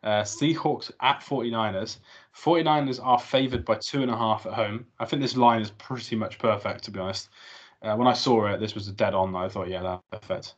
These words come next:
Uh, it kinda says if they played it on a neutral field, Seahawks would be nought point five point favourites, which, which sounds about right. So, uh, Seahawks need a win here, really. Not looked great the last couple of weeks. Was it Titans and Vikings?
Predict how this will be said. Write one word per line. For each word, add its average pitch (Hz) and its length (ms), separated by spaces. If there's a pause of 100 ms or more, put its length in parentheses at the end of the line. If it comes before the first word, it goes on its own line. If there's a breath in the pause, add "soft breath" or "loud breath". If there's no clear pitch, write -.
Uh, 107 240
it 95 100
kinda 139 220
says 117 200
if 113 140
they 113 100
played 113 300
it 113 80
on 113 140
a 107 40
neutral 110 300
field, 101 300
Seahawks 107 420
would - 80
be 98 200 (160)
nought 110 260
point 104 200
five 104 400 (360 loud breath)
point 107 240
favourites, 98 480
which, - 260
which 117 220
sounds 101 260
about 92 220
right. 95 240
So, 107 140 (680 loud breath)
uh, 107 180
Seahawks 131 540
need 131 180
a 113 60
win 120 180
here, 101 240
really. 107 300
Not 123 240
looked 117 240
great 113 200
the 110 60
last 107 260
couple 110 240
of 104 60
weeks. 107 240
Was 104 140
it 101 100
Titans 113 460
and 110 100
Vikings? 120 640